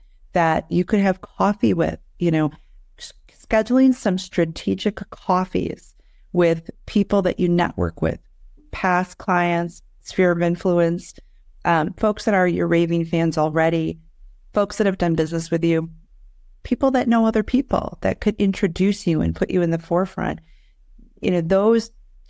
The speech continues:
creating those, uh, strategic conversations, coffees, maybe do one of those a week. Take somebody to coffee once a week, um, and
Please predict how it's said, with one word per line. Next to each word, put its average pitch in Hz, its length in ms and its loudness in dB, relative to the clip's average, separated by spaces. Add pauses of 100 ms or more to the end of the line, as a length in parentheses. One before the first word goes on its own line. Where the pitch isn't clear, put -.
creating 208 640 4
those, 185 580 0 (180)
uh, - 320 -10
strategic - 920 -4
conversations, 165 1040 -2
coffees, - 800 -4 (280)
maybe 247 180 4
do 269 180 4
one 220 300 2
of 233 120 4
those 233 180 4
a 226 80 4
week. 240 440 0
Take - 260 -4
somebody 220 520 2
to 220 60 -2
coffee 220 460 -4
once 180 280 -4
a 202 40 0
week, 208 260 -2 (580)
um, - 480 -2 (180)
and 87 580 0